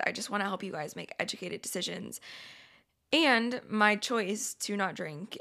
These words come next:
and to prioritize different things in my life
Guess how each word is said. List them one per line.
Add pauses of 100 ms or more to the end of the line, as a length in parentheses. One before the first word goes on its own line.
(100)
and
to
prioritize (140)
different
things
in
my
life